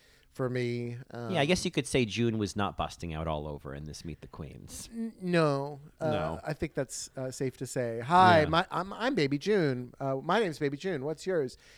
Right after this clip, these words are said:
Speaker 1: Um, that's where I went, so I didn't go to June is busting out over. But
Speaker 2: Oh,
Speaker 1: another,
Speaker 2: who's ba-,
Speaker 1: another
Speaker 2: oh, who,
Speaker 1: musical.
Speaker 2: who's Baby? Oh, is that from, what is that,
Speaker 1: Gypsy.
Speaker 2: Gypsy? Gypsy. Oh, I've never seen Gypsy.
Speaker 1: Oh, you should see Gypsy, Mary.
Speaker 2: I know. They're gonna take away my gay card. <laughs>
Speaker 1: Oh,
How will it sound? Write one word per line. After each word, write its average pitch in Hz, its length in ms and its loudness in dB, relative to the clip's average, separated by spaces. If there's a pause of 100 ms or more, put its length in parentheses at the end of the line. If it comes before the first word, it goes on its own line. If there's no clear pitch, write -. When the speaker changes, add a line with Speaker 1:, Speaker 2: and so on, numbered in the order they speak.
(140)
Speaker 1:
Um, 135 560 2
that's 160 220 2
where 123 80 0
I 123 140 0
went, 110 480 -10
so 120 200 -4
I 117 60 -2
didn't 117 220 -10
go 117 80 -8
to 104 100 -12
June 110 220 -14
is 104 80 -14
busting 107 280 -16
out - 120 -18
over. 101 260 -18
But - 120 -10
Speaker 2:
Oh, 90 180 0
Speaker 1:
another, - 200 -6
Speaker 2:
who's 139 140 0
ba-, - 100 -8
Speaker 1:
another 117 200 6
Speaker 2:
oh, - 60 8
who, - 20 4
Speaker 1:
musical. 117 420 -2
Speaker 2:
who's 131 160 -2
Baby? 135 260 4
Oh, 123 200 6
is 107 80 -2
that 113 140 0
from, 101 200 0
what 101 80 8
is - 160 8
that, 80 80 0
Speaker 1:
Gypsy. 110 380 2
Speaker 2:
Gypsy? - 20 -10
Gypsy. - 340 -4
Oh, 69 40 -4
I've 110 120 -6
never 226 120 -6
seen 120 260 -2
Gypsy. - 460 -10 (360)
Speaker 1:
Oh, 370 340 10
you 214 140 2
should - 200 -2
see - 120 -8
Gypsy, - 380 -4
Mary. 90 160 -8
Speaker 2:
I 90 120 0
know. 82 120 0 (220)
They're 440 240 10
gonna 294 160 12
take 302 240 10
away 311 340 10
my 277 200 12 (160)
gay 269 360 8
card. 180 720 6
<laughs> - 60 -12 (260)
Speaker 1:
Oh, 160 180 -6